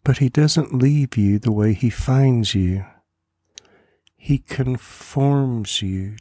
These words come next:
to his image and gives you holiness and righteousness in exchange for your rebellion against sin.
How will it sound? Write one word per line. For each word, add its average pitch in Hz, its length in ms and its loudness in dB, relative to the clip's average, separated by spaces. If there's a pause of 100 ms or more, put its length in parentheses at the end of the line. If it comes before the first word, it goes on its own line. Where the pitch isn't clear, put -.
to - 140 -2
his 117 360 -2
image 110 720 -2 (1300)
and 127 200 2
gives 131 340 0
you 117 140 2
holiness 107 1200 0 (840)
and 143 300 2
righteousness 117 1040 0 (140)
in 135 280 2
exchange 131 1300 0
for 123 220 2
your 127 340 4
rebellion 131 1120 2 (140)
against 113 840 -2 (840)
sin. 90 840 0